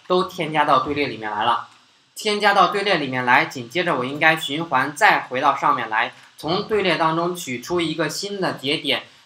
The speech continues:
再去打印，再去判断它的两个子节点吧。过程就是这样的吧？所以那上来是不是还得有一个 while 啊？那 while 循环就是，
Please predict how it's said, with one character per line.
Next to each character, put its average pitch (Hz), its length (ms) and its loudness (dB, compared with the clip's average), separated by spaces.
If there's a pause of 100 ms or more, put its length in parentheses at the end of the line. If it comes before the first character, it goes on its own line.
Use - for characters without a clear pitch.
再 196 160 6
去 180 220 -2
打 120 280 4
印， 151 380 -2
再 185 180 2
去 151 140 -6
判 147 200 0
断 135 160 0
它 143 120 2
的 139 80 0
两 113 160 -2
个 123 80 -8
子 - 120 -16
节 120 120 -4
点 110 180 -4
吧。 107 260 -2 (360)
过 190 120 4
程 160 80 2
就 160 120 0
是 151 60 -2
这 156 40 -2
样 131 140 4
的 123 60 -2
吧？ 113 340 0 (160)
所 156 140 -4
以 151 180 0
那 147 80 -4
上 147 180 2
来 135 180 2
是 151 120 -10
不 160 40 -2
是 151 140 -2
还 139 140 4
得 175 100 0
有 147 160 0
一 123 60 -6
个 139 80 -2
while 143 360 6
啊？ 110 240 0 (360)
那 190 100 0
while 196 340 6
循 180 200 -4
环 156 160 0
就 165 120 0
是， 165 340 -2